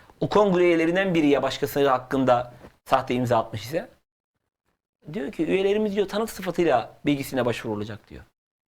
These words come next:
Ya üyelerden biri sahtecilik yapmışsa, eğer iddianız oysa sizin, siz noterin sahtecilik yaptığını söylüyorsunuz. Bir noter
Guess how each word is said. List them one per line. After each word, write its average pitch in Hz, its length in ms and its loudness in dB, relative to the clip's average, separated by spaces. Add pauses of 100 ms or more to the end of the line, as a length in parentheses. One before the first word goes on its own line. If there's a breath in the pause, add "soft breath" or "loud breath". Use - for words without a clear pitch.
Ya 185 120 0
üyelerden 190 500 6
biri 156 120 2
sahtecilik 143 460 0
yapmışsa, 123 460 -4
eğer 127 200 4
iddianız 123 360 0
oysa 107 300 0
sizin, 117 320 -8 (1000)
siz 110 180 -10
noterin 190 420 6
sahtecilik 147 580 0
yaptığını 127 340 0
söylüyorsunuz. 104 500 -2 (420 soft breath)
Bir 190 160 0 (100)
noter 202 400 6